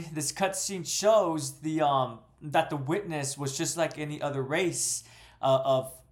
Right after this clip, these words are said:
organic beings that were suffering like humankind was,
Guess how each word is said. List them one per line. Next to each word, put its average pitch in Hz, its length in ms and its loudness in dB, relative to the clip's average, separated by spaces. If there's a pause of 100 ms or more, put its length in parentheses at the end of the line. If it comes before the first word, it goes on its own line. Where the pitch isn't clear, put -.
(140)
organic 147 680 0
beings 170 600 -4 (180)
that 151 120 0
were 196 80 -2
suffering 175 680 0
like 156 200 -2
humankind 160 600 -4
was, 147 380 0